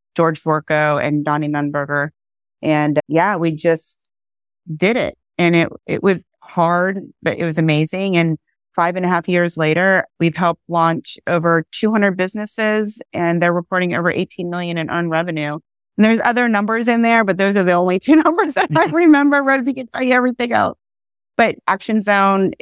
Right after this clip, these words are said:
Speaker 1: the intent is to be a safe place for veterans to explore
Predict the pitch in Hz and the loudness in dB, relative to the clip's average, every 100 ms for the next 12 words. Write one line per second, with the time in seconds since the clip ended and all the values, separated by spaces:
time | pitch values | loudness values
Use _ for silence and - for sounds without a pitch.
0 | - 180 185 170 160 - 185 - 190 180 | -8 0 2 4 2 0 0 0 0 0
1 | 175 - - 175 180 165 160 - - 165 | -2 -6 -6 0 2 4 2 -4 -4 -2
2 | 170 208 _ _ 196 220 294 - _ _ | 0 -2 _ _ -2 0 0 -6 _ _
3 | _ _ - 196 180 170 196 190 190 - | _ _ -2 0 0 0 -2 0 0 -4
4 | - 196 180 180 - - 156 156 175 214 | -2 0 0 -2 -6 -10 -6 -2 0 0